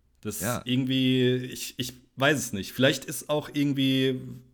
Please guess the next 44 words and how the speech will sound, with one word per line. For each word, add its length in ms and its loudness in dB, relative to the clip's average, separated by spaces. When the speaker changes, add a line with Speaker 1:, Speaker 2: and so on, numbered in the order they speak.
Speaker 1:
irgendwie 360 -6
das 220 -2
deutsche 320 0
Wetter, 260 0
die 120 4
deutsche 320 2
Mentalität 680 2
ist 140 -8
nicht 160 -2
so 100 -2
dein 280 0
Ding. 300 -2
Könnte 260 4
ja 120 4
Speaker 2:
Nee. 140 0
Speaker 1:
auch 40 0
sein. 400 -4
Speaker 2:
Diese 160 -2
kranke 300 2
Mentalität. 720 4
<laughs> 80 4
Speaker 1:
Immer 200 8
nur 180 8
krank 340 6
sein. 420 -6
Typisch 340 0
Speaker 2:
Ja, 120 2
Speaker 1:
deutsch. 140 -6
Speaker 2:
ey, 160 -6
das 140 -6
ist 60 -12
auch, 140 -10
also 260 -4
ich 80 -8
muss 140 0
aber 120 0
auch 100 -4
auf 120 -4
der 80 0
anderen 180 2
Seite 160 -2
natürlich 260 -4
gestehen, 460 -2
äh, 380 0